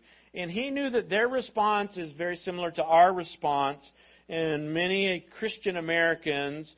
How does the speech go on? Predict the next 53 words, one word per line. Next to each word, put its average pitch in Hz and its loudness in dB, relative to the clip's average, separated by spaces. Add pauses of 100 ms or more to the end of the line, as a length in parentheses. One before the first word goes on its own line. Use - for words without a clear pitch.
(240)
will 160 2
look 208 0
at 190 -4
the 180 -4
Bible 165 6
and 156 -6
they'll 156 -2
say, 170 -4
"Well, 165 -8
you 175 -6
know, 196 -4
that's 202 2
nice, 180 -6 (100)
Jerry, 185 -4 (300)
and, 160 -6 (160)
and 151 -8
that's 190 6 (120)
the 185 -2
ideal, 170 0
and 156 -4
I 170 -4
hear 214 -8
what 196 -6
you're 151 -8 (180)
saying, 185 -4 (380)
and 170 -2
I, 196 2
I 190 6
just 214 -4
wish 190 -2
I 185 0
was 165 -4
that 175 -2
good 160 -6
of 139 -8
a 131 -6
person, 202 -4 (320)
but, 170 0
but 180 6
I'm 196 4
just 180 -12
not 170 -4
that 160 0
good. 185 -2
I'm 180 0
just 185 -10
not 170 -8
that 151 -4
disciplined. 180 -10
I'm 180 -2
just 175 -12
not 170 -6
that, 156 0